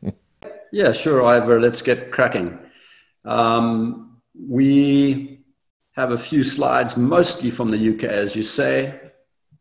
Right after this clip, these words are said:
Speaker 2: uh, which calls into question the whole basis for this recent lockdown. But I wanna start with these U S ones. I mean, you and I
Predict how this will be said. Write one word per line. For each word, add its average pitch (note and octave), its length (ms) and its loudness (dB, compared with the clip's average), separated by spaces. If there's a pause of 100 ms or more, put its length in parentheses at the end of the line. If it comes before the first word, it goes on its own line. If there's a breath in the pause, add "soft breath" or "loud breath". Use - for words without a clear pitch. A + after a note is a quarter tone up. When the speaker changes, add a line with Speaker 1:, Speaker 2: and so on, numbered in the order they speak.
Speaker 2:
uh, G2 340 -6
which G2 280 -8
calls A#2 260 -4
into G#2+ 140 -6
question A#2 440 -2
the F#2+ 80 0
whole G2 420 -4 (500 loud breath)
basis A2+ 400 0
for - 140 -8
this F#2+ 240 -8
recent G#2+ 260 -4
lockdown. F#2+ 680 -4 (380 loud breath)
But - 100 -6
I G3 40 -2
wanna F#3+ 180 2
start F3+ 320 2
with D#3 140 0
these D3 520 2
U D3+ 160 6
S D3+ 200 0
ones. F#2 320 -4
I A2+ 40 0
mean, A2 200 0
you C3 140 4
and B2+ 100 2
I A#2+ 200 2